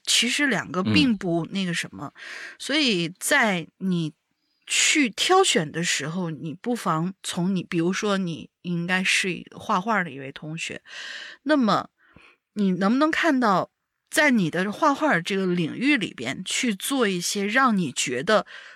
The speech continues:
Speaker 1: 更加身心愉悦的一些事情？因为做工作的时候，他的心情真的是太重要，太重要了。就我，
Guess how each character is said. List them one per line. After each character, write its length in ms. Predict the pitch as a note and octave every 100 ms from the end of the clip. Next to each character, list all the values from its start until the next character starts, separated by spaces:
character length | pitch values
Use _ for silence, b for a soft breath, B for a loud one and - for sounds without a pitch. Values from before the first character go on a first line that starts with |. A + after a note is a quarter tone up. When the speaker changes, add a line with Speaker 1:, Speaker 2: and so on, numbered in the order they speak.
| B
Speaker 1:
更 240 | F4 C#4+
加 180 | G3+ A#3+
身 280 | B3+ - E4+
心 200 | E4 D#4+
愉 180 | A3 F3+
悦 180 | D#4+ F#4
的 80 |
一 100 | F#3
些 180 | - D#3
事 240 | D#3 - D3
情？ 240 | - G#2
因 140 | G#3+
为 140 | D4+ D#4+ _ B B B B B
做 340 | - F#4 F4+ C4+ - - - - -
工 200 | - E4+
作 160 | F4+ D#4+
的 120 | A#3
时 200 | F3+ D#3+
候， 180 | F3 G3
他 240 | - A#3+
的 260 | A#3 F#3+ - _
心 580 | - - - C#4+ D#4 E4
情 380 | - - E3 E3
真 180 | A#3 A3+
的 80 |
是 100 | G3+ B3+
太 340 | - C4 C#4+
重 220 | G#3+ E3 C3+
要， 160 | A#2+
太 220 | F3+ E3+
重 180 | - G#2+
要 220 | G#2+ C#2+
了。 100 | D2 - B B B B B B B B
就 140 | - D4
我， 340 | A#3+ F3+ D3